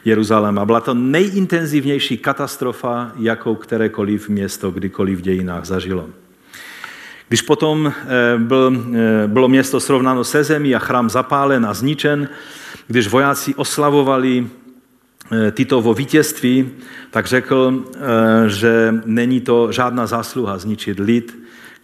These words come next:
který je opuštěn svým vlastním Bohem. Tak, tak nízko se dostala celá ta situace. V chrámu bylo, eh, utvořeno s-, hlavní stanoviště jednoho z těch, jedn-, z těch povstaleckých skupin.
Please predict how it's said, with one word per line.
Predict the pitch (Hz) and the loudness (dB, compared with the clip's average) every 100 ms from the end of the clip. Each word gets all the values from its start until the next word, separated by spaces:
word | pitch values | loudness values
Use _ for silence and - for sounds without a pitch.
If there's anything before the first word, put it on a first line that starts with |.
| - - | -12 -8
který | - 107 104 | -2 2 2
je | 104 | 2
opuštěn | 101 110 - 104 | -4 -6 -4 -4
svým | 95 98 | -4 -4
vlastním | 90 87 - 92 | -4 -6 -6 -6
Bohem. | 87 76 82 73 | -6 -8 -12 -4
Tak, | - - - - | -4 -4 -10 -4
tak | 110 110 | -2 0
nízko | 127 151 190 - - 110 101 | 2 4 4 2 -2 -2 -2
se | - 92 | -4 -4
dostala | 101 - 104 98 95 95 - - | -4 -4 -2 0 -2 -6 -12 -18
celá | - 104 92 | 0 2 2
ta | 95 | -2
situace. | - 98 95 87 - | -6 -6 -6 -6 -10
V | - | -6
chrámu | 143 147 165 156 | 0 2 2 -2
bylo, | 123 135 131 117 - - - - 117 | 0 0 2 0 -6 -16 -20 -8 0
eh, | 113 | 0
utvořeno | 120 131 143 131 131 131 127 127 120 113 | 0 -2 -2 2 2 2 2 2 0 -2
s-, | - | -4
hlavní | 113 127 143 147 | -2 0 0 -2
stanoviště | 135 135 131 120 123 - 127 | -4 -2 -2 -4 -6 -4 -2
jednoho | 117 127 131 131 117 | 0 0 0 0 -2
z | 110 | -4
těch, | - 113 - | -4 -6 -2
jedn-, | 127 117 120 120 | 2 4 4 0
z | 113 | -2
těch | - 113 | -2 -2
povstaleckých | - - 113 110 - 110 | -4 -2 2 2 0 -2
skupin. | - 131 120 | 0 0 0